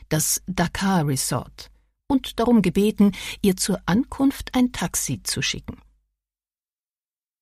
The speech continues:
Zwei Tage später, als Agatha das Gefühl hatte, keine weitere Schale Suppe mehr herunterzubekommen, das einzig Essbare an Bord,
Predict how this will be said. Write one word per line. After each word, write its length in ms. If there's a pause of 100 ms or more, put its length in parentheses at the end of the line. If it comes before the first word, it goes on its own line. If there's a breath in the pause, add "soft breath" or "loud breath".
(100)
Zwei 320
Tage 480
später, 540 (320 loud breath)
als 180
Agatha 300
das 180
Gefühl 420
hatte, 260
keine 600
weitere 420
Schale 440
Suppe 360
mehr 220
herunterzubekommen, 1300 (400 loud breath)
das 160
einzig 340
Essbare 480
an 140
Bord, 340